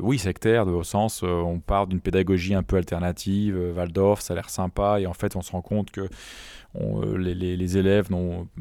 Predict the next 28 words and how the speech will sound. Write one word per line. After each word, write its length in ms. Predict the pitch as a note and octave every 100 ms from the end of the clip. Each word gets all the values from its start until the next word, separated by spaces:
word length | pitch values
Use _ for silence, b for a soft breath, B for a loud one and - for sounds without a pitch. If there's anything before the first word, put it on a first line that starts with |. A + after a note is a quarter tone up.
| -
pendant 180 | - F#2
des 180 | F2+ F#2
années, 240 | G2 G2
n'ont 100 | F#2+
pas 140 | E2+ F2+
suivi 560 | - G2 F#2 G2 F2+
du 160 | E2 F#2+
tout 240 | - G#2+
les, 220 | G2 F2+ F2
euh, 100 | F2
les 120 | F2
cursus, 680 | - F2+ - A2+ C3 - -
euh, 260 | F#2 F2+ F2
qu'ils 280 | - F2+
ont, 180 | F#2+ F#2
en 60 | F2
fait, 320 | - F#2+ -
euh, 220 | F2+ G2+ G#2+
voilà, 280 | - - -
qui 80 | -
est 20 |
une 40 | F2+
espèce 280 | - F#2+
de, 220 | F#2 F2+ F2
de 120 | F2+
pédagogie 640 | - F2+ F#2 G2 F2 F#2
alternative, 920 | F#2 - F2+ F2+ - - G2 G2 F#2+ F2
euh, 220 | F#2